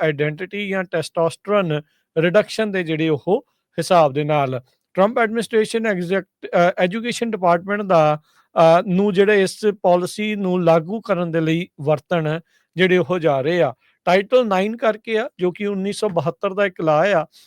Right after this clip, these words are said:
ਅ, ਜਿਹੜਾ ਕਿ ਪ੍ਰੋਹਿਬਿਟ ਕਰਦਾ ਆ ਸੈਕਸ ਡਿਸਕ੍ਰਿਮੀਨੇਸ਼ਨ ਨੂੰ ਪ੍ਰੋਗਰਾਮਸ ਦੇ ਵਿੱਚ ਫੈਡਰਲ ਫੰਡਿੰਗ ਨੂੰ ਰਿਸੀਵ ਕਰਨ ਦੇ ਲਈ।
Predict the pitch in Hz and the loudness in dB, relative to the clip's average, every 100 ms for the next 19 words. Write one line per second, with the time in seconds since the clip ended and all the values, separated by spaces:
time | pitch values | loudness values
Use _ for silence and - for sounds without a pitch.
0 | _ - 160 160 160 160 202 220 - 202 | _ 0 4 4 2 -2 -2 -4 -6 -10
1 | - 185 180 202 220 208 180 180 185 190 | -4 -2 -2 -2 -6 -4 -2 0 0 -2
2 | - 196 - 170 156 - 175 220 277 247 | -4 -6 -6 -10 -10 -10 -8 -8 -4 -6
3 | - 190 175 175 170 156 147 160 165 165 | -4 -2 -2 -4 -4 -4 0 2 2 -2
4 | 151 170 165 156 _ _ _ 135 180 220 | -2 0 0 -2 _ _ _ 0 2 2
5 | - 190 180 _ _ - 214 208 247 202 | 2 0 0 _ _ 2 2 2 -4 -2
6 | 185 185 185 165 180 175 147 - 156 156 | -2 0 0 -2 -2 -4 -6 -2 0 0
7 | 143 156 - _ _ - 165 156 160 180 | 2 0 -2 _ _ 2 4 4 0 2
8 | 202 220 | 2 0